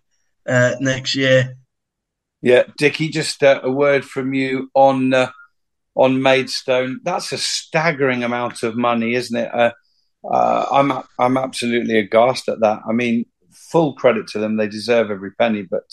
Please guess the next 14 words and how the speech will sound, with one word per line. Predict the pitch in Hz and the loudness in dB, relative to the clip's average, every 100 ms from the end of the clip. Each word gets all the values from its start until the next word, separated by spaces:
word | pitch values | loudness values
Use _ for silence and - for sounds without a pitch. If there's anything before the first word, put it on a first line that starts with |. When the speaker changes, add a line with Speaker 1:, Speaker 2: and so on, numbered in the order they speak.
| 110 | -8
Speaker 2:
uh, | - _ _ _ _ _ | -8 _ _ _ _ _
just | - 160 151 | -2 0 0
shows | - 143 143 | 4 4 4
you | 110 | 0
what | 113 113 | 0 2
a | 110 | 2
run | 135 | 2
in | 123 | 2
the | 120 | -6
F | 135 113 | -8 -8
A | |
Cup | 107 - - | -8 -10 -12
can | - 113 | -12 -12
do. | 143 180 | -10 -12